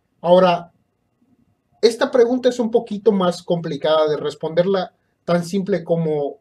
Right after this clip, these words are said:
sí o no se puede. Claro que sí se puede, pero ahora no todos pueden ponerle memoria. ¿Por qué? Porque requiere un conocimiento especial,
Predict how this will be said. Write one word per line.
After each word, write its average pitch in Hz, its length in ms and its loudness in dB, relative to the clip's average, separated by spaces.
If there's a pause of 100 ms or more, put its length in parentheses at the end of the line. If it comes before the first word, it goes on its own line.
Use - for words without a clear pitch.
sí 214 260 -2
o 185 100 4
no 165 120 0
se 165 160 -4
puede. 156 340 0
Claro 208 280 -2
que 214 100 -2
sí 180 140 -8
se 202 160 -2
puede, 185 400 0 (440)
pero 165 180 0
ahora 185 160 2
no 180 300 -4
todos 240 460 6
pueden 165 420 0
ponerle 143 460 -6
memoria. 139 640 -4
¿Por 147 240 -6
qué? 214 200 2
Porque 185 340 -2
requiere 175 380 0
un 196 80 -2
conocimiento 196 580 -2
especial, 269 520 -4